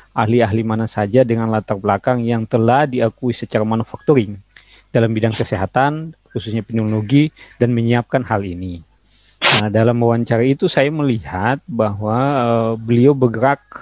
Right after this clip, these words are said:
atas perintah, waktu itu atas perintah negara, dalam arti dengan presiden, sehingga beliau berujung kepada, eh, penyiapan satu vaksin yang bisa diterima oleh masyarakat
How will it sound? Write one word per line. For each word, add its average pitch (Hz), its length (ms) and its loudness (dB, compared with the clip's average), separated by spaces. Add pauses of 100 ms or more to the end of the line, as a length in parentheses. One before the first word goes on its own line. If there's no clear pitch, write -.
(640)
atas 107 320 -2
perintah, 110 640 -2 (480)
waktu 127 240 0
itu 127 160 0
atas 104 240 0
perintah 107 800 0
negara, 104 320 0
dalam 113 260 2
arti 110 220 -2
dengan 104 320 -4
presiden, 110 560 -4 (480)
sehingga 113 340 2
beliau 131 400 0
berujung 123 540 2
kepada, 120 560 0 (340)
eh, 120 380 2
penyiapan 127 680 0
satu 120 320 -8
vaksin 147 400 -2
yang 120 240 0
bisa 135 320 2
diterima 123 540 0
oleh 123 340 2 (320)
masyarakat 120 460 0